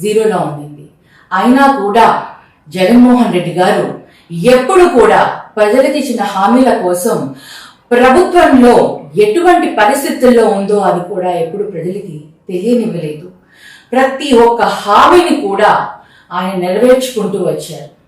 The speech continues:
మరీ ముఖ్యంగా చెప్పాలి అంటే రెండున్నర సంవత్సరాల ఆయన హయాంలో, ఐదు సంవత్సరాల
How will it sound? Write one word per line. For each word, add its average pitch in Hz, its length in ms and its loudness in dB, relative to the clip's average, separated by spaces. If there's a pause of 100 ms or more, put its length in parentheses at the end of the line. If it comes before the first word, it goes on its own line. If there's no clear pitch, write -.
(560)
మరీ 233 380 0
ముఖ్యంగా 302 460 0 (100)
చెప్పాలి 254 440 4
అంటే - 520 0 (200)
రెండున్నర 320 680 4 (120)
సంవత్సరాల 294 680 2 (460)
ఆయన 107 340 0 (580)
హయాంలో, 269 480 2 (180)
ఐదు 254 220 2
సంవత్సరాల 269 540 0